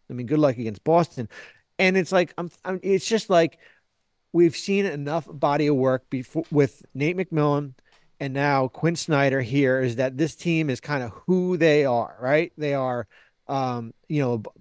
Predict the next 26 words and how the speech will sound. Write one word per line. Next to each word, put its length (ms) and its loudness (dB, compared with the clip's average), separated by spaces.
a, 40 -10
a 20 -8
below 400 4
five 320 2
hundred 380 -2
team. 260 0
And 100 -4
I've 220 2
always 320 2
thought, 380 0
I, 140 -10
you 80 -8
know, 60 -4
I 60 -2
haven't 140 -2
really 160 -2
said 240 0
public, 340 2
like, 200 0
I 160 4
would 260 4
honestly 540 0
look 260 0
at 140 -4
moving 400 -6
Trey, 400 -6